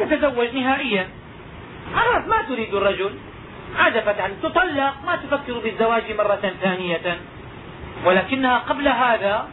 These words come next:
كانت تحن إليه وتبكي عليه وتسعى له بكل ما لديها من الوسائل، لأنها لم تمارس الرجل،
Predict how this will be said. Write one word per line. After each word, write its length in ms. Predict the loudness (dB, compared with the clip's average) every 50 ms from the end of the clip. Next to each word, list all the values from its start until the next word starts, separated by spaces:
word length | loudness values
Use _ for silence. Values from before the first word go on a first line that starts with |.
| -14 -16 -16 -16 -16 -16 -16 -14 -6 -2
كانت 260 | 0 2 2 2 -2 -4 -4 -4
تحن 580 | -4 -2 -2 -2 0 0 0 2 2 0 -2 -2 -4
إليه 420 | -2 0 2 2 2 2 0 -4 -6 -8 -10 -8
وتبكي 520 | -6 -2 0 0 -2 -2 -4 -4 -2 0
عليه 520 | 0 2 2 0 2 0 -2 -2 -4 -6 -6
وتسعى 480 | -2 0 -2 0 2 2 2 2 4
له 260 | 2 2 0 0 -4 -8 -10 -14 -14 -6 0 0
بكل 380 | 2 4 4 2 4 4 2
ما 240 | 2 2 2 0 0
لديها 300 | 0 0 0 0 -2 -2
من 160 | -2 0 -2
الوسائل، 600 | -2 0 0 -2 0 2 2 2 2 0 -2 -6 -8 -10 -16 -16 -16 -16 -16 -16 -16 -16 -16 -14 -14 -14 -10 -4 0
لأنها 420 | 2 4 4 6 4 4 4 4
لم 80 | 0 -2
تمارس 500 | -2 -4 0 2 2 2 2 0 -2 -2
الرجل، 360 | 0 2 2 2 2 0 0